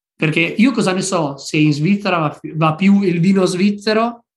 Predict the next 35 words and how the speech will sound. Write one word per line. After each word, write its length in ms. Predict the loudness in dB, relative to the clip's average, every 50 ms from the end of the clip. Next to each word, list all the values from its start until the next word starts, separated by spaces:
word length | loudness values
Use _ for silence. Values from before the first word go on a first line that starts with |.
| _ _ _ _ _ _ _ _ _ 0
o 360 | 2 4 4 4 6 4 4
la 140 | 4 2 2
Borgogna 800 | 2 2 2 2 2 2 2 2 2 2 4 2 2 2 2 2
o 100 | 2 2
Bordeaux 380 | 2 0 0 2 2 2 2 2
o 140 | 2 2 2
il 80 | 2
vino 220 | 2 2 0 0 0
italiano? 480 | -2 -4 -4 -4 -4 -4 -4 -2 -2
Io 80 | 0 0
non 80 | 2 0
so 120 | 0 -2
niente, 260 | -2 -2 -2 -4 -4 -4
devo 160 | -2 -2 -2
aspettare 500 | -2 -2 -4 -6 -4 -2 0 0 0 0
che 60 | 0
il 80 | -2 -2
pubblico 380 | 0 -2 0 0 0 0 0
arrivi 540 | 0 0 0 0 2 2 2 2 0 -2 -4 -10 _ _
per 140 | -2 0 2
poi 120 | 2 2
prendere 400 | 2 2 2 2 2 2 2 2
il 60 | 2
dato, 340 | 2 2 0 0 0 -2 -2
quindi 280 | 0 0 0 0 0 0
tu 140 | 0 0
parti 380 | 0 2 0 0 0 0 0 0
in 100 | 2 2
una 120 | 2 2
selezione 380 | 2 0 -2 -4 -2 -2 0 0
e 20 |
dici: 240 | 0 0 0 -2 -6
"Mettiamo 380 | -8 -8 -4 -2 0 2 2 2
su 160 | 0 -2 -2
tutto". 460 | -2 -2 -2 -4 _ -10 -10 -10 -12